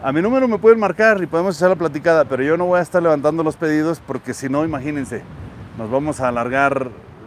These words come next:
mm, bien mucho con la plática y, y no vamos a hacer nada después y hay que chambear. Entonces, para que les den atención rápido, para esto de los pedidos tienen que comunicarse al cuatro noventa y tres,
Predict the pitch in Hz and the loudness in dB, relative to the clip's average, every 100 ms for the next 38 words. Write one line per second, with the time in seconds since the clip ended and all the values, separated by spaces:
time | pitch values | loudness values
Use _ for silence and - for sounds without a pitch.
0 | 117 117 120 120 117 123 143 147 131 127 | -16 -12 -8 -6 -4 0 0 -2 -4 -6
1 | 120 104 131 127 127 113 120 113 113 117 | -6 0 2 2 -2 0 0 2 -2 -6
2 | 120 117 113 127 131 135 110 107 123 123 | -6 -6 -4 -2 -2 -4 -8 -6 -4 -4
3 | 123 117 107 - 127 120 117 113 123 113 | -6 -6 -10 -8 -8 -6 -6 -8 -8 -10
4 | 113 131 135 127 123 - - - - 127 | -6 -6 -4 -4 -6 -12 -20 -20 -16 -8
5 | 131 156 160 131 127 123 175 185 170 135 | -6 -2 -2 -2 -4 -2 -4 -4 -6 -4
6 | 160 175 170 135 139 160 139 127 123 147 | -4 -4 -8 -8 -4 -4 -4 -6 -6 -8
7 | - - - - - - - 123 127 143 | -12 -14 -14 -18 -18 -18 -10 -4 0 0
8 | 180 170 160 147 143 160 156 156 156 151 | 0 -2 -2 -2 -2 -2 -4 -6 -6 -8
9 | 160 151 127 147 131 151 131 147 156 165 | -6 -6 -2 -2 0 -4 -2 -2 -2 -2
10 | 156 143 139 139 180 180 - | -2 0 -2 -2 -2 -2 -4